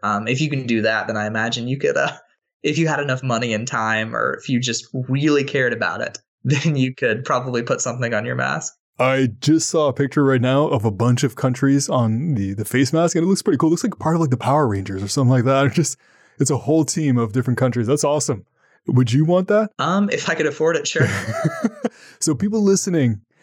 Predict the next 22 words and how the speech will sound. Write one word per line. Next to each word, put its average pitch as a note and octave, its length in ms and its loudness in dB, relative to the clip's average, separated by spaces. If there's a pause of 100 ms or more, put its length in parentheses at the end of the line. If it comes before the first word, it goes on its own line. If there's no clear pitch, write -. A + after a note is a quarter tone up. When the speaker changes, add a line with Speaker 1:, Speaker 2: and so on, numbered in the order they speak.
(160)
Speaker 2:
uh, C3+ 140 2
you D3+ 120 4
know, E3 220 2
uh, D#3+ 140 4
Spencer E3+ 480 0
won't E3+ 300 2
mind B2+ 320 4
if A#2+ 100 0
you C#3+ 180 4
donate, B2 640 0
uh, C3 220 2 (100)
a - 40 -4
mask B2 380 2
with C#3+ 180 -2 (100)
his B2 140 2
country's B2 300 -2
flag D3+ 200 0
on A2+ 140 2
it, G2+ 180 -10
right? D#3+ 220 2 (160)
Uh, F#3+ 160 -6 (120)
yeah, G3 100 -6